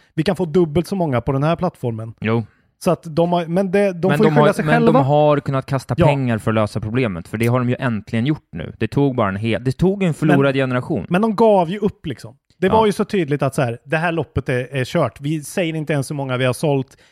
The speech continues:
Speaker 1: Vi gömmer oss
Speaker 2: Men
Speaker 1: och
Speaker 2: nu
Speaker 1: så
Speaker 2: kommer
Speaker 1: jobbar vi på
Speaker 2: min
Speaker 1: Game Pass.
Speaker 2: sista punkt
Speaker 1: Ja.
Speaker 2: i den här frågan,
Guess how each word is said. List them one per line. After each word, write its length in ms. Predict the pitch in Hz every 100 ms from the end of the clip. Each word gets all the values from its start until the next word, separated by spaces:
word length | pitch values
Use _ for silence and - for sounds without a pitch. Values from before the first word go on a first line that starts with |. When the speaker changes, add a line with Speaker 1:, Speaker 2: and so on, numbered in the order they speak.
| _ -
Speaker 1:
Vi 80 | 135
gömmer 480 | 139 135 117 123
oss 360 | 143 - - -
Speaker 2:
Men 100 | 143
Speaker 1:
och 60 | 156
Speaker 2:
nu 60 | 196
Speaker 1:
så 200 | 208 -
Speaker 2:
kommer 200 | 156 143
Speaker 1:
jobbar 120 | 131
vi 80 | 131
på 60 |
Speaker 2:
min 100 | 127
Speaker 1:
Game 140 | 117 107
Pass. 160 | 113
Speaker 2:
sista 380 | 160 151 - 107
punkt 500 | - 139 107 - -
Speaker 1:
Ja. 200 | 165 107 _ _ _ -
Speaker 2:
i 100 | 127
den 120 | 113
här 100 | 98
frågan, 480 | 95 101 87 87 113